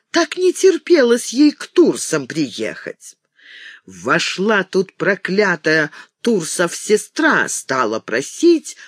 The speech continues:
даров у невесты. «Дай мне запястье, червонные кольца, коль добиваешься дружбы моей, дружбы моей и приязни доброй».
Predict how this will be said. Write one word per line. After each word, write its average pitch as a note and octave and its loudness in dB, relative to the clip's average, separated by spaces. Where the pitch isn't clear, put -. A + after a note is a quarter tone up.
даров F#3 -2
у A3+ -2
невесты. C#3 -4
«Дай A3+ 0
мне G#3+ 2
запястье, F#3 -2
червонные A#3+ -2
кольца, E3 0
коль A3+ 0
добиваешься G3 -2
дружбы G3 0
моей, D3 0
дружбы D#3+ -2
моей A3 2
и F3+ -6
приязни G3+ -4
доброй». A2 -4